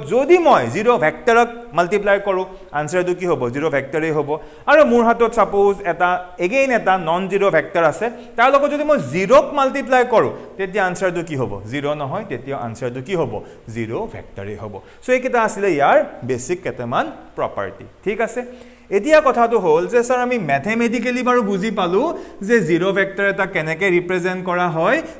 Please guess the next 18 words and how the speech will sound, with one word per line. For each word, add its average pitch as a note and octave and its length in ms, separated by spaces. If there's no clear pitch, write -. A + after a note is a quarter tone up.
বা A3+ 140
zero' E3 260
vector E3+ 420
মানে C#3+ 240
তাৰ E3+ 160
mathematical E3+ 540
ৰিপ্ৰেজেণ্টেশ্যনটো E3 800
কেনেকুৱা A2 420
হয়। G#2 160
এতিয়া C4+ 260
কথাটো B3+ 340
হ'ল F3 320
যে B3 140
হোৱাট A#3+ 200
ইজ D4 100
দ্য D4+ 80
practical D4 600
ইউজ, F3 280